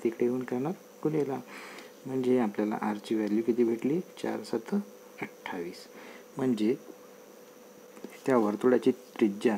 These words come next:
किती centimeter आहे? अठ्ठावीस centimeter आहे. आता आपण वर्तुळाची त्रिज्या काढून घेतली आहे, बरोबर, आरची value, value काढली आहे आपण अठ्ठावीस centimeter. आता आपण या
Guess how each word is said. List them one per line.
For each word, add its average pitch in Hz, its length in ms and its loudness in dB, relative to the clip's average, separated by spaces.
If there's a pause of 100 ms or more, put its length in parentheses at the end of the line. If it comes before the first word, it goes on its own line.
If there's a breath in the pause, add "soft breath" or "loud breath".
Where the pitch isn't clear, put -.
किती 117 180 0
centimeter 123 540 2
आहे? 131 200 0 (360)
अठ्ठावीस 107 520 -2
centimeter 98 480 -4 (440)
आहे. - 220 -12 (1500 loud breath)
आता 131 200 0
आपण 131 140 2
वर्तुळाची 135 480 4
त्रिज्या 131 340 4
काढून 131 260 4
घेतली 127 300 4
आहे, 117 200 -2 (380)
बरोबर, 131 300 4 (540 loud breath)
आरची 117 300 0
value, 127 220 6 (120)
value 120 280 2
काढली 120 240 4
आहे 127 80 2
आपण 143 260 -4
अठ्ठावीस 110 520 0
centimeter. 104 460 -6 (220)
आता 151 300 -2 (580 loud breath)
आपण 127 260 0
या 143 160 2